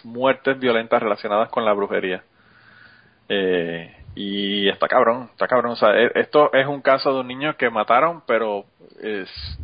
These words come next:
hubo ciento ochenta y seis muertos por, por este tipo de cosas. O sea, que, que es bastante común dentro de la gente que cree en estas tonterías. Yo quería mandar a esta gente al carajo porque de verdad que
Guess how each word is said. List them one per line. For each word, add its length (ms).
hubo 280
ciento 320
ochenta 260
y 40
seis 320
muertos 400
por, 340
por 200
este 200
tipo 200
de 80
cosas. 260
O 80
sea, 160
que, 220
que 260
es 220
bastante 420
común 280
dentro 240
de 60
la 80
gente 180
que 160
cree 120
en 60
estas 180
tonterías. 460
Yo 160
quería 340
mandar 260
a 40
esta 120
gente 180
al 80
carajo 280
porque 240
de 80
verdad 200
que 260